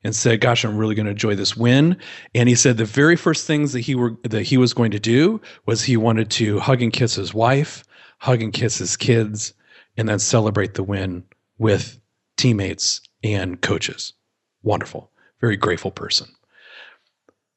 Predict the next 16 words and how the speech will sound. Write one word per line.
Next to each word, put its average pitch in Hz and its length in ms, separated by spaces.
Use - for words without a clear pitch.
However, 139 800
when 117 220
Cam 131 280
Newton 156 240
had 110 200
to 104 40
go 104 140
to 98 80
the 95 80
podium, 92 580
he 139 180
sat 147 400
there 160 240
in 135 180
a 113 100
hoodie 131 560